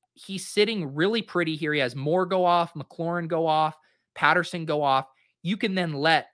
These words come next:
a seventy-nine hundred Davante Adams ride in your flex there. Uh, I think this would have been one of those situations where if you had this in a large field tournament, um, and you needed to still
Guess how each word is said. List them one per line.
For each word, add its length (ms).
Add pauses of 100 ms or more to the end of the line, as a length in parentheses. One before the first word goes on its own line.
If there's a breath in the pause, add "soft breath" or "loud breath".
a 60
seventy-nine 600
hundred 320
Davante 480
Adams 380
ride 500
in 100
your 140
flex 440
there. 260 (500)
Uh, 340
I 80
think 340 (140 soft breath)
this 180
would 120
have 40
been 200
one 100
of 60
those 160
situations 640
where 400 (300)
if 120
you 120
had 400
this 320
in 100
a 60
large 420
field 340 (400)
tournament, 440 (800)
um, 380
and 120
you 80
needed 300
to 60 (180)
still 460